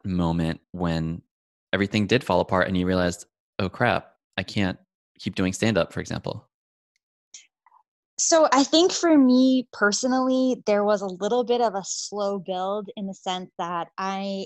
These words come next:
Speaker 2: am a big consumer of n-, news and media, and I was watching a lot of videos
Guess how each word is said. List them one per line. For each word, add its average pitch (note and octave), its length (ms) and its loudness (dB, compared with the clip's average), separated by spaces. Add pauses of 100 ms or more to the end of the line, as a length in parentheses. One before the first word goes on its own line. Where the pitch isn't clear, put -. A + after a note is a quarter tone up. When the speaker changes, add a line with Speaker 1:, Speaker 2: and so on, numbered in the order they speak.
Speaker 2:
am F#3 220 -10
a F3+ 120 -8
big F3+ 360 -4
consumer F3+ 1000 -6
of D#3 320 -4
n-, - 140 -12 (280)
news E3+ 440 -2
and E3 160 -4
media, G#3 580 2
and F3+ 240 -4
I E3 160 -2
was F3+ 340 -4 (160)
watching F3+ 760 -2 (580)
a G3 80 -4
lot G3+ 300 2
of C#4+ 100 2
videos A3+ 500 -4